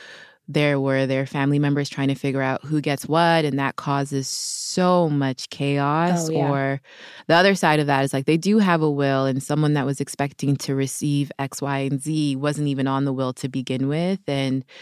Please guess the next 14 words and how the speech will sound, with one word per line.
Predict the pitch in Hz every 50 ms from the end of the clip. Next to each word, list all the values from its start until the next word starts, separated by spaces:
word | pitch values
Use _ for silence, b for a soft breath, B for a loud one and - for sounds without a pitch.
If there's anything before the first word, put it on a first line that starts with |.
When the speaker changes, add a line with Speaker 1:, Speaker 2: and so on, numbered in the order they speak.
| B B B B B B B B B B -
Speaker 1:
it's | 214 -
such | - 302 311 -
a | 349 214
hard | 160 - 175 165 160 160 156 151 _
thing | - 160 151 147 147 143
to | - - 147
navigate. | 139 139 131 127 131 131 147 147 151 160 165 165 165 170 160 - _ _ - -
Speaker 2:
So | - - - - 214 202 196
uncomfortable. | 196 196 190 180 165 180 180 180 - - 190 175 170 170 151 143 147 - - - -
It | - 190
is | 185 -
so | - - - 170 175 175
uncomfortable. | 170 165 156 160 156 151 151 151 - 147 143 147
Speaker 1:
Very | 143 143 139 139 139 139 139 143 151